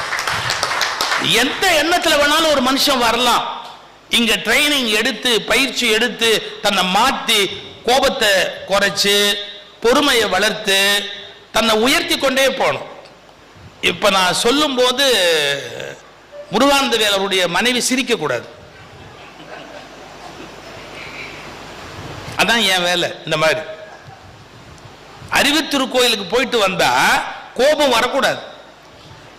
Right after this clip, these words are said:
ஆத்திரம் நமக்கு மனசுக்குள்ள வாயில வரவே கூடாது. எல்லா வகையிலேயும் நம்முடைய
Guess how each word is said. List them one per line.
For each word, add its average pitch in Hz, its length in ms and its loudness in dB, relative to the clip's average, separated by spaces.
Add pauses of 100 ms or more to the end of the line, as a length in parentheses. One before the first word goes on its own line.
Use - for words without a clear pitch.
(440)
ஆத்திரம் 302 420 2
நமக்கு 240 240 0 (100)
மனசுக்குள்ள 240 460 2
வாயில 233 340 2
வரவே 233 260 2 (100)
கூடாது. 165 260 0 (520)
எல்லா 269 220 2 (140)
வகையிலேயும் 233 880 2 (440)
நம்முடைய 220 260 2